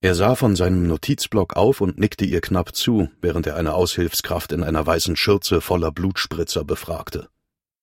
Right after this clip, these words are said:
Die anderen Kellner befanden sich an der Bar im Inneren des Cafés und genehmigten sich nach dem Schreck erstmal einen Drink. Heath ließ den Blick zu der Stelle schweifen, an der die Gerichtsmedizinerin kniete, und konnte es ihnen nicht verdenken.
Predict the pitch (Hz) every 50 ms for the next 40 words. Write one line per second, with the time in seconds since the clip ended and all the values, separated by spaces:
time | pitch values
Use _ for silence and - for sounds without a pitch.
0 | _ _ _ _ - - - - - - - - 101 90 95 101 113 113 107 113
1 | 113 - 110 113 123 127 113 107 107 - - 104 107 - 107 95 101 98 - -
2 | 95 95 92 92 87 82 101 110 117 104 92 - 82 82 78 98 113 117 98 87
3 | 87 85 82 82 - - 87 78 - - 87 92 90 - - - - - _ -
4 | - 80 - 92 85 92 92 95 90 - - 92 82 85 80 98 92 87 87 -
5 | 87 80 - - 95 90 - - 87 82 - 85 85 82 78 80 80 80 82 82
6 | 104 107 90 76 - - - _ _ _ _ _ _ _ _ _ _ _ _ _
7 | _ _ _ _ _ _ _ _ _ _ _ _ _ _ _ _ _ _ _ _
8 | _ _ _ - - 135 151 - - - - - 113 135 - - 110 104 104 92
9 | 101 120 - - - - 104 95 98 101 92 - - 101 107 107 104 - - 98
10 | 95 110 113 - - 110 95 85 85 87 82 95 101 95 92 90 98 90 - 113
11 | 104 - - - 95 87 78 82 80 - - 98 95 92 85 82 82 82 - -
12 | - 90 92 92 - 95 85 78 _ _ _ _ _ _ _ _ _ - 82 82
13 | - 87 90 87 92 73 - - 69 90 87 85 87 87 82 - - 87 85 98
14 | 101 90 82 - - 73 - -